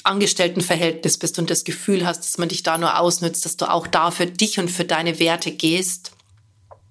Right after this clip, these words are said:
überleg doch mal, was du Gutes tun kannst, wenn du mehr zur Verfügung hast. Dir geht's besser, und du kannst auch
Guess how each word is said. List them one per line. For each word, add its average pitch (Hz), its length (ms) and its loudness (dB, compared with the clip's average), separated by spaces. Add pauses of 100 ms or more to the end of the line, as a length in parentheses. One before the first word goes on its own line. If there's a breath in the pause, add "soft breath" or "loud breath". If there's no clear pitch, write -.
(440)
überleg 165 420 0
doch 175 180 -2
mal, 156 300 2 (580 loud breath)
was 196 320 0
du 233 140 0
Gutes 220 460 0
tun 190 280 2
kannst, - 680 -4 (260 soft breath)
wenn 160 160 2
du 151 120 -2
mehr 156 360 2
zur - 180 -2
Verfügung 143 580 -2
hast. - 580 -8 (960 loud breath)
Dir 254 140 4
geht's 233 260 0
besser, 185 680 0 (380 soft breath)
und 147 140 0
du 151 40 0
kannst 180 600 0
auch 156 440 2